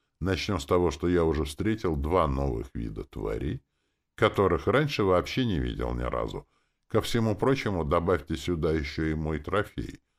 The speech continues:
этой самой иглы, которую надо спрятать, доставив в пещеру. Не говоря уже про город. Вам дальше перечислять причины для подобной спешки?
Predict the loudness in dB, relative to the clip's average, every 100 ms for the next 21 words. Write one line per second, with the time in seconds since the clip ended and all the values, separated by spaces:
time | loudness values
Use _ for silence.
0 | _ _ -12 -10 -6 -4 -2 -2 -2 -2
1 | -2 0 -2 -2 -8 -6 -6 -4 -4 -6
2 | -8 -8 0 0 0 -4 _ _ _ -2
3 | -2 0 -2 -2 -4 -6 -4 -6 -6 -8
4 | _ _ _ -6 -2 4 8 8 8 6
5 | 4 4 4 6 6 4 2 -6 _ _
6 | _ _ _ _ -4 2 4 4 4 2
7 | 0 -2 -2 -2 -2 -6 -4 -4 -4 -4
8 | -4 -4 -6 -4 -6 -2 -2 -2 -2 -6
9 | -6 -6 -6 -6 -10